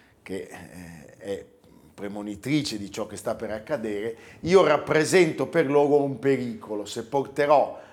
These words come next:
la democrazia nel paese, perderanno la loro influenza." Eh,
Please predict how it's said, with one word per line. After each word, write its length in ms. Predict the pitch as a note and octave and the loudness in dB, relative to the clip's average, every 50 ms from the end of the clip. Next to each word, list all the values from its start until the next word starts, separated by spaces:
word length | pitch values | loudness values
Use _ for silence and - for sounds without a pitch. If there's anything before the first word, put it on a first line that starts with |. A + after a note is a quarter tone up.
| - _ | -20 _
la 160 | A2+ A2 A2 | -6 -6 -4
democrazia 1040 | G#2 A2+ A2 A2 A2+ G2+ - G#2+ A2 G#2+ - - - - D3+ D#3+ C#3+ B2+ G2+ E2+ - - | -4 -6 -6 -6 -8 -10 -8 -8 -8 -8 -8 -8 -8 -4 -2 0 0 0 0 0 -4 -8
nel 180 | F2+ G#2+ A#2 B2+ | -10 -8 -8 -8
paese, 680 | - - F3+ D#3+ A#2 F#2 E2+ E2+ F2 F2 G2 A2+ A#2 - - - - _ _ _ | -2 0 2 2 2 0 -2 -6 -12 -10 -10 -10 -10 -10 -14 -20 -20 _ _ _
perderanno 960 | - C#3+ C#3+ C#3+ C#3 C3 E3 D#3+ A2 F#2 E2 E2+ E2 E2+ F2+ F2 F2 E2+ - _ _ _ | 0 2 2 2 2 0 0 2 2 0 -2 -4 -6 -8 -12 -12 -14 -14 -18 _ _ _
la 120 | - A#2+ B2 | 0 2 2
loro 440 | A#2 G2+ F2 E2 D#2+ D#2+ D#2 - - _ | 2 2 -2 -6 -8 -12 -14 -16 -16 _
influenza." 1040 | - A2+ G#2+ G#2 - - A2 G2+ F2 D2+ D2 D2 C#2+ D2 D2 - - - D2+ C#2 C#2+ - - D#2+ - - - - - - - - - | -12 -12 -12 -12 -12 -14 -14 -14 -12 -12 -14 -16 -18 -20 -20 -20 -18 -18 -18 -20 -20 -18 -16 -16 -16 -16 -18 -20 -20 -20 -20 -18 -16
Eh, 320 | - - - - - - | -16 -16 -16 -18 -20 -20